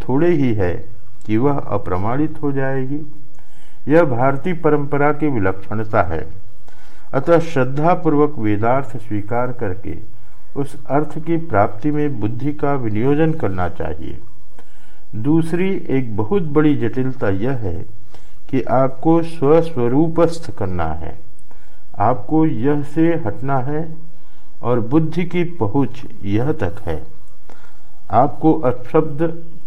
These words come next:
पद में ले जाना है और बुद्धि शब्द को ही लेकर चिंतन करेगी। इसलिए श्रद्धा के बिना यह तत्व समझा नहीं जा सकता है।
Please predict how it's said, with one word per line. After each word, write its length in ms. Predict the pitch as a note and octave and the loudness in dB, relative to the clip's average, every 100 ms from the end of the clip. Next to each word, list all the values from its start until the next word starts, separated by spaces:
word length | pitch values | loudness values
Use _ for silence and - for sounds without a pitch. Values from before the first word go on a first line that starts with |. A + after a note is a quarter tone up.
| - | 0
पद 120 | A#2+ | 0
में 300 | D3+ E3 D#3+ | 2 2 2
ले 220 | C#3 A#2 | 2 0
जाना 360 | A#2+ A2 A2+ C3 | 0 0 0 0
है 260 | A#2 C#3 - - - - - - | -2 -2 -2 -2 -2 -2 -2 0
और 160 | G#2+ G#2+ | 0 0
बुद्धि 460 | A2 C#3+ C#3 F3 | 0 0 0 0
शब्द 400 | E3 - D#3+ C#3 | 0 0 0 0
को 240 | D#3+ D3 D3 | 0 2 0
ही 220 | C3 D3 | 2 0
लेकर 400 | C3+ G#2+ A2 B2 | 0 0 0 -2
चिंतन 540 | A#2 G2+ F2+ A2 A2 | -2 -2 0 -2 -2
करेगी। 460 | G#2+ E2 D2 C#2+ C2+ - - - - - - - - | 0 -2 -2 -2 -2 -2 -2 -2 -2 -2 -2 -2 -2
इसलिए 360 | C3+ C3+ F3 F#3 | -2 0 0 0
श्रद्धा 560 | - A#2 A#2 B2 D#3 | 0 0 0 0 0
के 180 | E3 E3 | 2 2
बिना 320 | C#3+ A#2 C#3 | 0 0 0
यह 220 | D3+ B2+ A#2 | 0 0 0
तत्व 420 | A#2 C#3+ - C#3+ | 0 0 0 -2
समझा 460 | - F#2 E2+ G#2+ | -2 -2 0 0
नहीं 280 | A2 A#2+ D#3 | -2 -2 0
जा 160 | C#3+ F#2+ | 0 -2
सकता 380 | - E2+ - - | -2 -2 -2 -2
है। 400 | - C#2+ - | -2 -2 -2